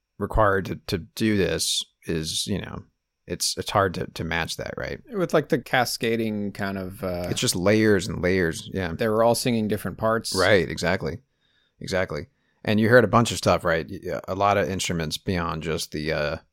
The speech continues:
Speaker 1: the main players, right? Uh, even though, like, like I said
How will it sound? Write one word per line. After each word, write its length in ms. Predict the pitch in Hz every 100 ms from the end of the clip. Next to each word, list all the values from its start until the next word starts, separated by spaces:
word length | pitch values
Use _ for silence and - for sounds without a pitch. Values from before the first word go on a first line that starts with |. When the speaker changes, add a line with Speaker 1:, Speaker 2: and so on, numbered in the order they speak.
| _ _ _ -
Speaker 1:
the 120 | 90
main 320 | 90 82 80
players, 500 | - 87 90 92 95
right? 240 | 92 90 71
Uh, 100 | 87
even 240 | 127 113 95
though, 140 | 92
like, 160 | 87 - -
like 180 | 92
I 80 | 85
said 400 | 82 - 95 87